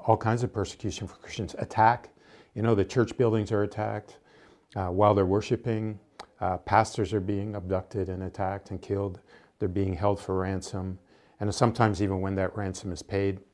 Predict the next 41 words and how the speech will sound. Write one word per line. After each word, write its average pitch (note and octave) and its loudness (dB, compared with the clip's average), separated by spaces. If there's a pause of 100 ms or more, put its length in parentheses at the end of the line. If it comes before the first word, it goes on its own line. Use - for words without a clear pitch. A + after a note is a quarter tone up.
(220)
they're F2+ -2
killed F2+ -2
anyway. G2 -4 (600)
Um, F#2+ 0
so - 2
we A2 8
see B2 4
those A#2 8
levels G2 4
of F#2+ -2
persecution - -4
increasing. F#2+ -4 (540)
Uh, A#2 10
but B2 10
we C3 12
also E3 8
start A2 4
seeing G#2 0
that G2 0
in A#2+ 2
other C3 6
areas G2 2
of G2 -4
Nigeria, F#2+ -4
not G2 -4
just - -8
in F#2+ -4
the F2+ -4
north, G2 -2
so - -6
central G2 -4
Nigeria, A2+ -2 (360)
and G2+ 0
even C3+ 0
moving A#2+ 6
a G2+ 0
little G#2+ 4
bit F#2+ -2
to - -8
the F2 -6
south, F#2 2